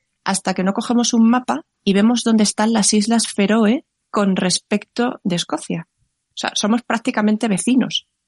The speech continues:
vecinos de a lo mejor un par de días en barco, que siempre la gente se sorprende cuando te, cuando se, explicas historia, ¿no? Y les dices, "No, claro, es que los vikingos entraron y tal",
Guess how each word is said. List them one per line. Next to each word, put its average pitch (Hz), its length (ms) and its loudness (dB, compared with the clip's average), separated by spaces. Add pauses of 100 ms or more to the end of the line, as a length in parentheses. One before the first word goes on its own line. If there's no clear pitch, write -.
(180)
vecinos 208 460 0
de 190 340 0
a 160 60 0
lo 165 100 0
mejor 185 400 0
un 196 160 2
par 196 160 0
de 190 80 0
días 185 280 0
en 165 120 -2
barco, 214 260 -2
que 165 120 -8
siempre 196 240 -2
la 185 80 0
gente 196 320 0
se 185 220 -2
sorprende 180 500 -2
cuando 165 200 -4
te, 165 360 -2 (340)
cuando 170 220 0
se, 202 100 -4 (180)
explicas 185 800 -2 (380)
historia, 196 600 2
¿no? 214 120 4
Y 226 40 6
les 185 160 2
dices, 175 340 -4
"No, 240 160 4
claro, 247 280 0
es 196 140 0
que 247 120 -2
los 226 180 2
vikingos 262 560 0
entraron 240 500 0
y 220 60 4
tal", 240 260 -4